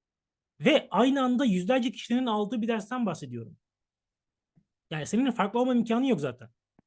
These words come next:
Herhangi bir ders işletme bölümünde, e, zaten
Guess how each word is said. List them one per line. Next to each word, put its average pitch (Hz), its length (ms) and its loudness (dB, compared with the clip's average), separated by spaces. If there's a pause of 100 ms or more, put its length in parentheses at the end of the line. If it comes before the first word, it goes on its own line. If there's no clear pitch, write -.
(360)
Herhangi 262 320 2
bir 180 100 0
ders - 320 0 (160)
işletme 202 340 -4
bölümünde, 175 500 0 (320)
e, 165 100 -4
zaten 247 580 0